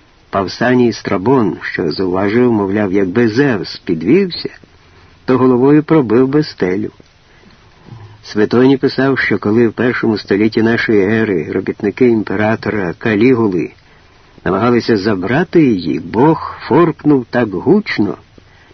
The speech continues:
що рештування розсипалось, а робітники порозбігались. Отож статуя ще три сторіччя залишалась на своєму місці.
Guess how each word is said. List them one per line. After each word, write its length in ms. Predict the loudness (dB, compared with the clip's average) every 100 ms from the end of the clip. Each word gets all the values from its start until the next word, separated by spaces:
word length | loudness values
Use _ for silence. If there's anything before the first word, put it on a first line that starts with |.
| _ _ _ -20
що 260 | -12 -6 -2
рештування 880 | 0 -2 -2 -2 0 4 4 4 2
розсипалось, 840 | -4 -2 -2 0 0 -2 -6 -12 -6
а 120 | -4
робітники 500 | -2 -2 -4 -2 -2
порозбігались. 1000 | -2 -4 -4 -8 -4 -2 -2 -6 -12 -20 _ _ -20 _ -20 _ -4
Отож 380 | 0 0 -2
статуя 480 | -4 -4 0 2 2
ще 260 | 0 -2 -2
три 300 | 2 0 0
сторіччя 680 | 0 2 4 2 -4 -6
залишалась 640 | -2 -2 -2 0 0 -2 -2
на 120 | -2
своєму 400 | -2 -2 -2 -2
місці. 520 | -4 -6 -8 -14 -16